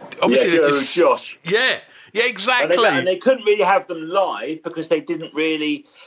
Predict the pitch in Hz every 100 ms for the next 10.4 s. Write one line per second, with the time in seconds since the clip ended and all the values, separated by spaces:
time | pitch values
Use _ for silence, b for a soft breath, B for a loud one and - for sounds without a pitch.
0 | B 180 180 185 120 - 175 165 160 151
1 | 147 139 - - 143 156 151 143 139 131
2 | 107 - 165 117 104 - b b 104 92
3 | - 143 143 143 135 127 123 - 165 117
4 | 110 117 120 117 - - 156 127 123 143
5 | 151 - 143 139 135 139 139 - 151 160
6 | 160 147 120 117 123 135 - 127 120 123
7 | 117 - 139 120 117 - 110 107 120 117
8 | 117 98 98 110 110 - 117 123 135 123
9 | 113 123 - 127 117 120 120 - 139 143
10 | 139 101 82